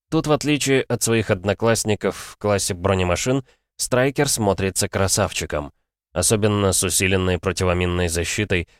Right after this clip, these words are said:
что вкупе с озвученными фактами резко снизит потери среди перевозимой пехоты.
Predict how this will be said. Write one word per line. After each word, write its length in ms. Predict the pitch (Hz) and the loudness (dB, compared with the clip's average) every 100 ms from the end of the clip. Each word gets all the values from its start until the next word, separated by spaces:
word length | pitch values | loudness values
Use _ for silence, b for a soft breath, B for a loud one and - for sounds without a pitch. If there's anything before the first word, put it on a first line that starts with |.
| b | b
что 400 | - - 117 110 | -12 -2 2 2
вкупе 360 | 101 - 123 117 | 2 -2 0 0
с 100 | - | 2
озвученными 640 | 101 110 107 104 101 95 | 2 2 0 0 2 0
фактами 460 | - 117 - 120 117 | 0 -2 0 0 2
резко 420 | 113 123 - 127 | 2 2 0 -2
снизит 480 | - 113 90 87 - | 0 0 0 -2 -2
потери 400 | 90 - 107 107 | -4 -2 -2 0
среди 420 | - 87 80 87 | -2 -2 -4 -6
перевозимой 640 | - 87 82 80 82 85 | -4 -2 0 -2 0 -2
пехоты. 520 | 85 87 - 104 - | -2 -2 -2 -2 -2